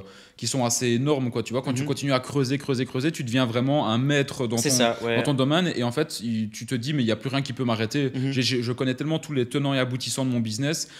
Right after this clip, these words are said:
Speaker 1: que, euh, je peux vraiment créer un empire dedans, en fait. C'est plus juste
Speaker 2: C'est ça.
Speaker 1: faire le business, c'est créer un empire
Speaker 2: Mhm.
Speaker 1: dans
Speaker 2: Dans le
Speaker 1: cette niche-là,
Speaker 2: business,
Speaker 1: dans,
Speaker 2: ouais.
Speaker 1: dans ce type de business.
Speaker 2: Mais surtout que ça t'apporte aussi une certaine confiance de se dire, euh, «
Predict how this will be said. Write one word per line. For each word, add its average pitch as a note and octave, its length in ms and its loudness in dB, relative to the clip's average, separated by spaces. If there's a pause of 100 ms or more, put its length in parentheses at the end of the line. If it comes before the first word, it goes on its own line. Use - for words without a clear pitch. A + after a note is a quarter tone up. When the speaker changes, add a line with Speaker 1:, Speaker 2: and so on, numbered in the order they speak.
(200)
Speaker 1:
que, - 80 -2
euh, C#3+ 480 4
je A#2 100 -2
peux A#2 160 -4
vraiment B2 280 0
créer C#3 200 -2
un B2+ 100 2
empire C3 420 0
dedans, B2 260 2
en A2+ 60 0
fait. A2 180 -4
C'est B2 140 -2
plus E3 100 -2
juste F#3 220 0
Speaker 2:
C'est - 120 -6
ça. G#2+ 200 -4
Speaker 1:
faire D3+ 220 2
le C#3+ 100 4
business, C#3+ 320 0
c'est C#3 80 0
créer D#3 280 -4
un - 140 0
empire D3 380 -2
Speaker 2:
Mhm. A#2 160 -2
Speaker 1:
dans D3 180 2
Speaker 2:
Dans C3+ 140 6
le C3+ 80 4
Speaker 1:
cette C3+ 160 2
niche-là, C3 380 2
Speaker 2:
business, A#2 40 -4
Speaker 1:
dans, B2+ 300 2
Speaker 2:
ouais. B2+ 60 -8 (240)
Speaker 1:
dans B2+ 80 0
ce B2 40 -4
type C3+ 160 -6
de B2+ 80 0
business. B2 540 -2 (120)
Speaker 2:
Mais B2+ 60 0
surtout - 300 -2
que - 40 -4
ça D3 140 4
t'apporte - 380 -2
aussi - 180 0
une F#3+ 60 -2 (120)
certaine C#3+ 220 0
confiance D#3+ 880 -4
de B2 200 -2
se A#2 120 -4
dire, C3 300 0
euh, « G#2+ 400 0